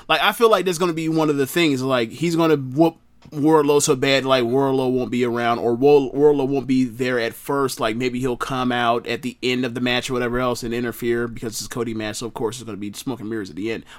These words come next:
but, um, I think they're gonna come up with something to get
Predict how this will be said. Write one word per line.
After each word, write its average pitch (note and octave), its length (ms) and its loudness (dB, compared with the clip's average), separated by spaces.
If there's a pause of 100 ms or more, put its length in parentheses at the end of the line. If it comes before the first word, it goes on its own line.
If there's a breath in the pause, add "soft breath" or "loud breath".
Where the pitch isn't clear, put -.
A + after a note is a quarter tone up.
(100)
but, B2 200 -2 (500 loud breath)
um, B2 460 2 (1400 soft breath)
I D#3+ 180 2
think E3+ 200 0
they're D3+ 100 -2
gonna D#3 120 2
come D#3 140 -2
up B2+ 60 -8
with B2+ 100 -4
something C#3+ 420 0
to B2 340 -2
get C#3+ 360 0